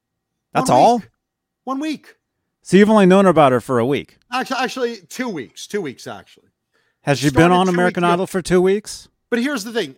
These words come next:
Speaker 2: You know, they have the initial, you know, let's gather a hundred people,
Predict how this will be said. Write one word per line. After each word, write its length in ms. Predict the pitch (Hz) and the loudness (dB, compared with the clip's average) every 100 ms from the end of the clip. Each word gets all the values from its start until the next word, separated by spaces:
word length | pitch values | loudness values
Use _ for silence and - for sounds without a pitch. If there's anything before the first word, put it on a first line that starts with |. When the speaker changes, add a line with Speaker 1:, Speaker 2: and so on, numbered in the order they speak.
| _ | _
Speaker 2:
You 140 | 202 185 | -8 -6
know, 140 | 190 | -4
they 140 | 202 | -4
have 500 | 190 220 240 240 165 _ _ _ | -6 -6 -6 -6 -10 _ _ _
the 200 | 143 202 | -10 -6
initial, 920 | 190 196 220 208 - 180 170 165 - _ _ _ | -6 -6 -8 -6 -6 -6 -4 -8 -10 _ _ _
you 100 | 170 | -8
know, 100 | 151 | -6
let's 300 | 151 190 190 | -4 -6 -8
gather 440 | - 190 180 170 170 | -6 -2 -2 -4 -6
a 40 | |
hundred 340 | 156 165 147 - | -6 -8 -10 -12
people, 380 | 127 - 80 | -18 -18 -20